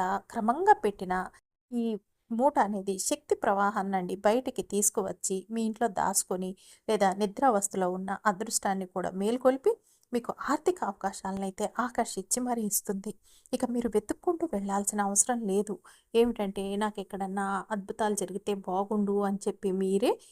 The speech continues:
మీ ఇంట్లో ఈ మూటను కట్టి ఈ మాట చెప్పి అద్భుతాల్ని సృష్టించుకోండి మీ జీవితంలో అని కూడా పండితులు అంటున్నారు. ఇక ఇది ఏంటంటేనండి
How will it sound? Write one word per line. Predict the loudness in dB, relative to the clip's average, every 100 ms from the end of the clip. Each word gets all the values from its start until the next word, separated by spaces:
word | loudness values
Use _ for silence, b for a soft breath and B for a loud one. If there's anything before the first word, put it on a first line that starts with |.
| b 0
మీ | 2
ఇంట్లో | 2 2 0
ఈ | 2 0
మూటను | 0 -2 -6 -6
కట్టి | -6 2 2
ఈ | 2
మాట | -4 -6 -4
చెప్పి | -4 2 2 2 b b -4
అద్భుతాల్ని | -4 -2 0 0 0 2
సృష్టించుకోండి | 2 2 -4 -6 -8 -4 -4 -2 0
మీ | -2
జీవితంలో | -2 -4 -4 -4 -6 -4 -4 -4 -4
అని | -2 -2
కూడా | -2 -4
పండితులు | -4 -4 -2 -2 -2 -2
అంటున్నారు. | -2 -2 0 -2 -4 -12 _ b b -4
ఇక | -2 0 0 0 0
ఇది | -2 -2 -2 4
ఏంటంటేనండి | 4 4 0 -2 -2 -4 -4 -4 -4